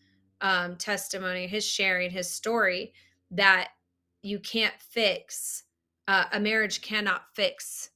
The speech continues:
shame. It actually exasperates it. It makes it, like, it puts a bigger spotlight on the shame. And so then you have to hide it even more. And so because of his sexual brokenness and his shame around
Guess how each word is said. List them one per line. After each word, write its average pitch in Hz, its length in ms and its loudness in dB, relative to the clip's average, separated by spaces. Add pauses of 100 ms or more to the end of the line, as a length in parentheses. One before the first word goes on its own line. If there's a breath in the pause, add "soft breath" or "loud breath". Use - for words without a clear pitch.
shame. 180 680 -2 (560)
It 214 120 2
actually 202 520 2
exasperates 175 920 -6
it. - 160 -6
It 185 60 -6
makes 190 300 -6
it, - 240 -4 (400 soft breath)
like, 196 200 0
it 214 80 -8
puts 208 220 -2
a 190 40 0
bigger 202 400 0
spotlight 233 640 -2
on 247 200 2
the 247 100 -2
shame. 254 540 -2 (320 loud breath)
And 202 160 0
so 208 160 2
then 190 200 0
you 190 100 -8
have - 180 -8
to - 100 -6
hide 185 280 -2
it - 140 -4
even 175 280 -6
more. 175 380 -6
And 185 160 -4
so 185 220 0
because 190 400 -4 (100)
of 190 160 -2
his 202 240 0
sexual 180 400 -2
brokenness 190 880 4 (320 loud breath)
and 202 180 4
his 185 240 0
shame 240 640 6
around 185 480 0